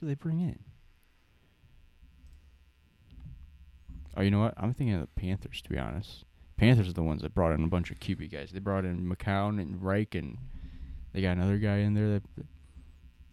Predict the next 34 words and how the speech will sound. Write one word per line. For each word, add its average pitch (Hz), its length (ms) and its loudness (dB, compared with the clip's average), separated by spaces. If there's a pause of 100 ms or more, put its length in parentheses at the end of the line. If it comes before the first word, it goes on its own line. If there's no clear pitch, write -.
(580)
so - 100 0
Colts, 165 380 4
who 151 100 2
knows? 123 420 0
But 104 240 2
I 101 80 0
still - 200 -2
think - 200 -6
Colts, 92 240 -2
that's 107 160 2
a 92 60 0
position, 95 720 0
fourth 113 260 2
overall 117 260 6
pick, 123 280 2
they're 95 120 0
taking - 320 -4
a - 120 -14
quarterback. - 580 -6 (480)
Even 120 160 6
if 107 80 4
they 101 100 4
trade 90 280 4
up, 85 220 2
which - 160 -2
I 90 40 -2
think - 380 -2
they 85 120 0
should, 95 460 0 (1300)
get 101 140 2
the 101 60 -2
guy 90 200 2
they 90 120 2
want. 92 340 2